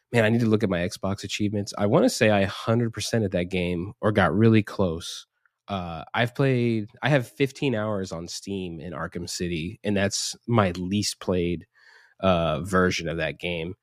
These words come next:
So, uh, and I've beat it there too. So, uh, yeah, I mean, I, I'd say I love this franchise.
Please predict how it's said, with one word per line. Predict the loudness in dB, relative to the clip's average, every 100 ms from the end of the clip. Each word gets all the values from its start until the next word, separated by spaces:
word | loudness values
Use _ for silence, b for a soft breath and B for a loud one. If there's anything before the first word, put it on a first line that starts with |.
| _ _ _ _
So, | -2 0 2 0 -2 -4
uh, | -6 -4 -6 -8 -8
and | -2 -2
I've | -2
beat | 0 2 2
it | 0
there | -2 -2
too. | -2 -2 -2 -2 -8 _ _ _
So, | 0 2 4 2 -2 -6 -8
uh, | -8 -6 -8 0
yeah, | 2 4 2
I |
mean, | 4 4 6
I, | 4 4 2 -2 _ -4
I'd | -2
say | 4 4
I | 4 2
love | 0 0
this | 0 -2
franchise. | -2 -2 0 0 0 0 -2 -4 -6